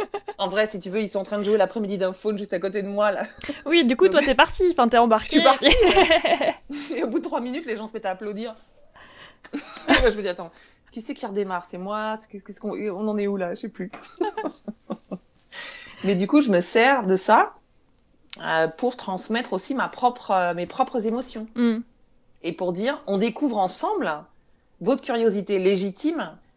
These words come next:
Speaker 2: votre ignorance est légitime. Vous savez pas, moi non plus, posons des questions. »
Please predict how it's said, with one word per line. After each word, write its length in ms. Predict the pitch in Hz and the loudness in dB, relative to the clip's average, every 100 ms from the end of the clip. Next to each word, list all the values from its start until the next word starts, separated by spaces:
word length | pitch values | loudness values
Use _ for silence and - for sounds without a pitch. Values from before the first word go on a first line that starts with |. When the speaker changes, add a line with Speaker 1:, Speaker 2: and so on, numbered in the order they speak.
| _ | _
Speaker 2:
votre 260 | 180 208 - | -2 -2 2
ignorance 540 | 226 247 240 508 523 | 4 4 4 2 0
est 60 | 302 | -4
légitime. 680 | 247 233 240 - 269 240 180 160 _ _ 190 | -6 -6 -8 -8 -8 -8 -10 -14 _ _ -10
Vous 60 | |
savez 260 | 190 233 247 | -4 -2 -2
pas, 160 | 381 453 370 | -2 -2 -2
moi 100 | 269 | -6
non 140 | 277 | -6
plus, 220 | 277 277 | -4 -4
posons 260 | - 226 254 | -4 -6 -6
des 120 | 254 | -8
questions. » 380 | 247 220 254 | -8 -12 -14